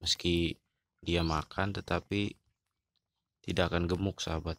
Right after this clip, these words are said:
ya, karena kekurangan cairan sahabat. Saya sarankan kalian gunakan seperti K S Official sahabat, menggunakan molase dan E empat ya, dicampur dengan takaran satu tutup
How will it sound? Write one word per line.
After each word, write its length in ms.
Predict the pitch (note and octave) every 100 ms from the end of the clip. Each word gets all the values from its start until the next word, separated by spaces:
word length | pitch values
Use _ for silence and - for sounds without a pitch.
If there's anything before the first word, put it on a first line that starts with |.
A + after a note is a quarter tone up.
| E2
ya, 80 | D#2+ -
karena 400 | - E2+ F2+ F2+
kekurangan 640 | - - F2+ F2 F2 E2+
cairan 480 | E2+ E2+ F2 F#2 E2+
sahabat. 320 | E2 E2 E2 - _ _ _ _ _ _ _ _ _ _ _ _ _ _ _ _ _ _ -
Saya 160 | - F2
sarankan 800 | E2+ E2+ F2 F2 - F2+ F2+ F#2 G2 - _ _ _ _ _ _ _
kalian 640 | F2+ F2 F2+ F#2 F#2 F2+
gunakan 400 | F#2 F2+ F2 F#2
seperti 480 | F#2 - F#2 - F2+
K 160 | - F2
S 160 | E2+
Official 400 | F#2 F2 - F2+
sahabat, 400 | E2+ F2 F2+ F2
menggunakan 480 | F2+ F2 F2 E2+ F2
molase 560 | F2 F2 F2 F2 F#2 F#2
dan 160 | F2+
E 80 | F2
empat 480 | F2+ F2 F#2 - F#2
ya, 80 | -
dicampur 640 | - F2 F2 - G2 F#2+ G2 G2+ _ _ _ _ _ _
dengan 240 | F#2+ F#2
takaran 560 | F2+ F2 - F2+ F#2+ F#2
satu 560 | F#2 F2+ F2 - F#2 F2
tutup 400 | F2 - F#2+